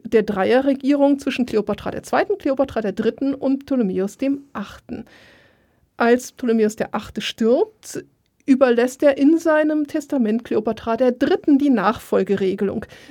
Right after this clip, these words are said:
Sie wiederum bestimmt Ptolemäus den Zehnten als Mitregenten. Kleopatra die Zweite verhindert das.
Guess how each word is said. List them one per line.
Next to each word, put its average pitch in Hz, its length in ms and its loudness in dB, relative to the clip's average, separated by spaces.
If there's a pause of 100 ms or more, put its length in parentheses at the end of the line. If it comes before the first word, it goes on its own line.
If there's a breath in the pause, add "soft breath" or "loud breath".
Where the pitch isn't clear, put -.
Sie 269 340 4
wiederum 254 400 4
bestimmt 285 560 0 (160)
Ptolemäus 226 400 2
den 262 140 2
Zehnten 302 440 0
als 220 220 0
Mitregenten. 214 800 0
Kleopatra 220 480 0
die 196 100 -4
Zweite 208 400 0
verhindert 240 580 0
das. 226 220 2